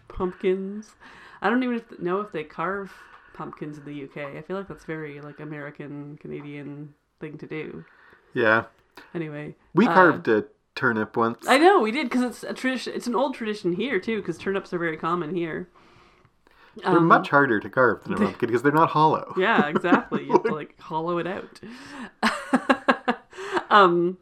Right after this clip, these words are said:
Speaker 1: so they're doing this whole, uh, turnip walk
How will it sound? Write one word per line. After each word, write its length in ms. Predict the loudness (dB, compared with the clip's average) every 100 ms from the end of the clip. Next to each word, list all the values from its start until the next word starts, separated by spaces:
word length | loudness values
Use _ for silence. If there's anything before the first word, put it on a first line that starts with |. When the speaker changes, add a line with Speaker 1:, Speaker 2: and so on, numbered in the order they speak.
| _ _ _ _ -20 _ -20 -20 -20 -20 _ _ -20 -20
Speaker 1:
so 320 | -18 2 4
they're 180 | 6 4
doing 320 | 4 -2 -2 -4
this 160 | -6
whole, 480 | -8 -2 0 -2 -6 -14 -4
uh, 400 | -4 -2 -4 -6 -10 -16 _ _ _ -20 _ _
turnip 440 | -4 0 0 -2 -2
walk 520 | 4 6 6 4 -10